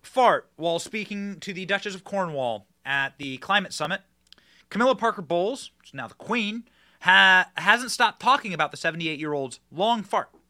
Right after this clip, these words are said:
The pair were talking, small talk, at the Global Climate Summit when the president broke wind, according to an informed source.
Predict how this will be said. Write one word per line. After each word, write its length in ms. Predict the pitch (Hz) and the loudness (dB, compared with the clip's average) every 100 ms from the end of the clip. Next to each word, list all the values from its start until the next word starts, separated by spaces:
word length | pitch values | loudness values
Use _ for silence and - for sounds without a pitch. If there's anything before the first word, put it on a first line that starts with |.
| _ _ _ _ _ _ _ _ | _ _ _ _ _ _ _ _
The 80 | 139 | 0
pair 140 | 214 | 2
were 80 | 202 | 2
talking, 540 | - 302 302 226 247 - | 4 4 4 -4 -8 -6
small 260 | 233 277 | 0 0
talk, 360 | 285 170 208 175 | 2 0 0 -4
at 100 | 139 | -8
the 80 | 135 | -8
Global 540 | 127 147 147 143 - _ - | -4 -4 -2 -6 -10 _ -4
Climate 280 | 208 208 | -4 -4
Summit 280 | - 226 262 - _ _ _ _ _ | -4 -4 -4 -10 _ _ _ _ _
when 340 | 147 180 180 175 | -4 -2 -2 -4
the 60 | |
president 340 | - 202 185 131 | -2 -2 -2 -2
broke 260 | 175 170 | -2 -2
wind, 360 | 208 262 214 196 _ _ _ _ | -2 -2 -2 -10 _ _ _ _
according 300 | 147 180 165 | -8 -4 -6
to 100 | 151 | -8
an 60 | 151 | -12
informed 400 | 139 147 131 127 | -10 -8 -8 -8
source. 440 | - 247 - - | -4 -4 -4 -8